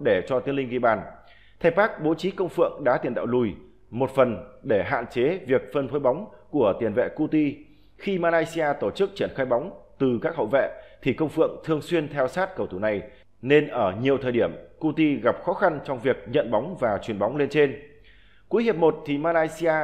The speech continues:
đẩy cao đội hình để tìm kiếm bàn gỡ, nên chúng ta gặp một chút khó khăn. Hàng tiền vệ ba người của chúng ta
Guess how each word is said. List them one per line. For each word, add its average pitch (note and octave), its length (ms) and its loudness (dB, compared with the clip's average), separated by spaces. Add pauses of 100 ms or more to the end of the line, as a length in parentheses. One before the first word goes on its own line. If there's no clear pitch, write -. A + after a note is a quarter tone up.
(100)
đẩy B2 160 4
cao C#3+ 240 2
đội A#2 120 0
hình A#2 180 0 (120)
để A2 180 2
tìm G#2 200 -4
kiếm C#3 180 -4
bàn D3 160 2
gỡ, D3 240 2 (300)
nên E3+ 180 0
chúng F#3 160 -2
ta E3+ 160 4
gặp A#2 200 -4
một G2+ 140 -8
chút C3 160 2
khó C3+ 160 0
khăn. C#3 260 2 (480)
Hàng D#3+ 180 0
tiền D#3 160 0
vệ D3 120 0
ba E3 140 2
người D3 240 2
của G2+ 120 -4
chúng D#3 160 -6
ta D3+ 300 2